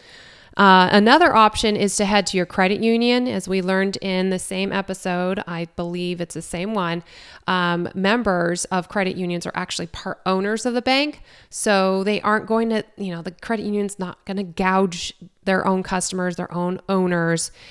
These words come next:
and will likely provide you a better rate than you'll find at a big bank, in my humble opinion. All right. And then the last thing I think that you should do if you really want to be the best buyer on the block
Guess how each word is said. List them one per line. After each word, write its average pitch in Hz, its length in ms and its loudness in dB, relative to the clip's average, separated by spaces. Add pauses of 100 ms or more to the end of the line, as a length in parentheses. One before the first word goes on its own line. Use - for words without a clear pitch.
(160)
and 180 140 -2
will 180 100 0
likely 180 380 -2
provide 170 380 -4
you 165 100 -6
a 160 60 -4
better 160 240 -4
rate 147 400 -8
than 165 120 -8
you'll 156 140 -8
find 160 520 -10
at 165 400 -10
a 170 80 -10
big 165 440 -8
bank, 170 460 -10
in 170 140 -8
my 156 200 -10
humble 139 440 -14
opinion. 147 760 -8 (580)
All 185 80 0
right. 196 320 2
And 202 120 0
then 208 120 2
the 208 80 0
last 208 920 0
thing 190 260 -2
I 180 120 -4
think 180 300 -4
that - 220 -8
you 175 200 -4
should 175 320 -6
do 156 560 0
if - 60 -16
you 196 80 -4
really 185 240 0
want 175 220 -2
to 175 60 -4
be 180 180 -2
the 165 120 -2
best 175 400 -2
buyer 165 320 0
on 160 120 0
the 160 60 -4
block - 540 0